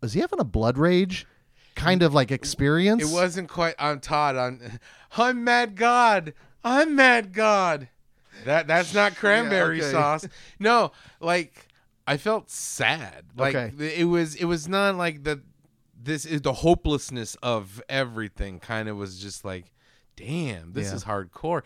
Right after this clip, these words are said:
Speaker 2: And I was thinking, like, "What the fuck is going on in his brain to create this world?" And then again, just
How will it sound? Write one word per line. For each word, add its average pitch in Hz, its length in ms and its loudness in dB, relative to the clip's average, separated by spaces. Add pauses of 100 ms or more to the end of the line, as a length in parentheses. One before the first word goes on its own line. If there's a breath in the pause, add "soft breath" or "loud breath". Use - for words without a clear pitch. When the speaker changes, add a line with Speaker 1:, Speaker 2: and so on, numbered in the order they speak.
(240 loud breath)
Speaker 2:
And 113 120 -6
I 123 80 -4
was 131 140 -8
thinking, 135 340 -12
like, 98 240 -12 (300 soft breath)
"What 123 220 -10
the 240 100 -8
fuck - 300 -10
is 143 80 -12
going 127 340 -6
on 135 200 -4
in 110 180 -8
his 120 220 -12
brain 113 720 -8
to 104 200 -12 (120)
create 120 580 -8
this 120 220 -12
world?" 110 460 -6 (260 loud breath)
And 123 140 -4
then 147 160 2
again, 135 400 -4
just 127 340 -6